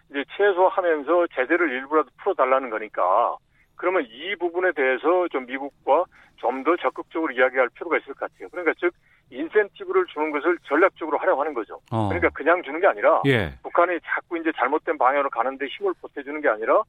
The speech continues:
Speaker 1: 이제 그 다른 좋은 방향으로 나올 수 있도록 북한이 아주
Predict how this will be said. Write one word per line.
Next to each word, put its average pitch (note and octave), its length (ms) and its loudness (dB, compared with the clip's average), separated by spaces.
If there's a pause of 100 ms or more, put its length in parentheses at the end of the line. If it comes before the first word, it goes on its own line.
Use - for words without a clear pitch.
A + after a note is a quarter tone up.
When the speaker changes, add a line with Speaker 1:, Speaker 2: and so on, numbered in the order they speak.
(400)
Speaker 1:
이제 D3 200 0 (100)
그 D3+ 260 -2
다른 E3+ 480 0
좋은 D3+ 320 0
방향으로 D3 360 4
나올 C3 280 2
수 - 140 -14
있도록 D#3 420 -2
북한이 G3 300 -2 (440)
아주 D#3+ 380 2